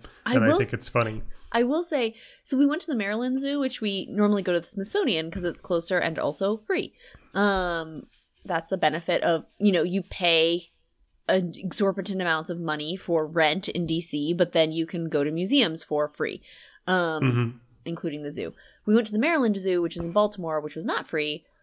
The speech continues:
Speaker 1: uh, because they have giraffes,
Speaker 2: Mm-hmm.
Speaker 1: which was Elliot's favorite animal, so a bit of an early birthday present. But they also did a great job. They actually had it, um, so you could only go one way on most of the paths.
Speaker 2: Mm-hmm.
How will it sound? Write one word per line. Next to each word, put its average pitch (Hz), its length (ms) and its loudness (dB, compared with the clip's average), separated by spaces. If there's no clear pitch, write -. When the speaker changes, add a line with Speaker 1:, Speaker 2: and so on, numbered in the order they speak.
Speaker 1:
uh, 165 360 -2
because 208 260 -2
they 190 80 4
have 165 100 2
giraffes, 160 640 -2
Speaker 2:
Mm-hmm. 120 400 0
Speaker 1:
which 214 100 -4
was 190 120 -6
Elliot's 170 300 2
favorite 165 260 -2
animal, 151 260 -8
so 180 140 -2
a 175 40 -2
bit 170 140 -2
of 165 80 -6
an 165 80 -8
early 165 220 -4
birthday 165 280 -8
present. 175 360 -10
But 190 140 2
they 233 180 12
also 190 300 8
did 170 160 2
a 160 40 0
great 160 220 2
job. 156 380 2
They 185 100 4
actually 220 400 2
had 190 240 -4
it, 165 240 -4
um, 156 440 -6
so 185 220 4
you 175 160 0
could 185 140 -2
only 170 240 -2
go 165 180 2
one 160 300 -2
way 151 240 2
on 160 160 -4
most 147 200 -8
of 190 60 -18
the 165 60 -8
paths. - 600 -4
Speaker 2:
Mm-hmm. 113 420 0